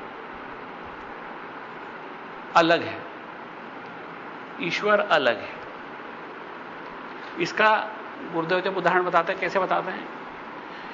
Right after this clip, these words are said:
कि जैसे हम कहते हैं, "भैया, ईश्वर तो गोलोक में बैठा है, वो शिवलोक में बैठा है, और हम दीनहीन गरीब यहां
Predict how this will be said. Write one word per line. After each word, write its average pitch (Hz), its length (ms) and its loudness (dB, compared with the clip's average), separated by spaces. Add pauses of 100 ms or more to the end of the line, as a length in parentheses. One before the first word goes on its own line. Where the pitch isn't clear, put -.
(540)
कि - 60 -2
जैसे 202 200 10
हम 196 200 8
कहते 202 200 2
हैं, 196 80 2
"भैया, 190 400 6 (440)
ईश्वर 202 280 4
तो 208 120 6
गोलोक 185 380 10
में 170 140 6
बैठा 120 220 6
है, - 80 -2 (1600)
वो 202 360 8 (200)
शिवलोक 202 360 10
में 196 140 6
बैठा 123 200 6
है, 107 140 0 (1400)
और 175 100 10
हम 208 360 6 (420)
दीनहीन 185 580 6
गरीब 185 280 8
यहां 175 240 6